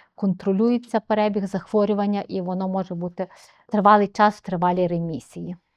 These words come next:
Таким чином, генетичні дослідження в онкології, е, вони дозволяють визначити схильність. Друге, це є велика перспектива в діагностиці захворювання. І третє, це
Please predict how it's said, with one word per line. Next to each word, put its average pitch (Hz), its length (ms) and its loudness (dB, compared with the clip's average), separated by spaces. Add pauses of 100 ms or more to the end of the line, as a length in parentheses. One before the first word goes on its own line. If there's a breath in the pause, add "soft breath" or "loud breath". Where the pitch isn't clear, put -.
Таким 269 360 2
чином, 214 400 -2 (340 soft breath)
генетичні 202 680 0
дослідження 214 640 -4
в 196 100 -2
онкології, 240 1040 0 (400 loud breath)
е, 185 200 -2
вони 208 360 2
дозволяють 190 920 -2 (600)
визначити 220 540 -2
схильність. 185 840 -10 (680)
Друге, 226 380 0
це 220 280 0
є 208 260 2 (320 soft breath)
велика 208 300 2
перспектива 185 840 -2
в 175 40 -2
діагностиці 175 920 -2
захворювання. 254 720 -2 (460 soft breath)
І - 80 0
третє, 220 480 0
це 202 360 0